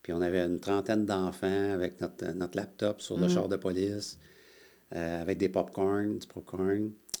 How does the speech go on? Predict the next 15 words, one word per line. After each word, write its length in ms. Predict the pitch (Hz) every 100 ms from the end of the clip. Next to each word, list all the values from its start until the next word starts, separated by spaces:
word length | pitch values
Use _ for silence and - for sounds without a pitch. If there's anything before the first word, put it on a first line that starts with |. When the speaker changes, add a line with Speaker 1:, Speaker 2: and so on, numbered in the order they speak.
| -
Speaker 1:
Tu 40 | 147 - 143 - 113 101
sais, 160 | - 101
ils 320 | 101 - 90
n'ont 80 | 80
pas 140 | -
ça, 140 | 90 107
là, 60 | 131
Speaker 2:
Non, 200 | 110 113
Speaker 1:
si 80 | 185
on 100 | 185
n'avait 260 | 185 185
Speaker 2:
non. 60 | 185
Speaker 1:
pas 100 | 98
fait 120 | 92
ça. 100 | 117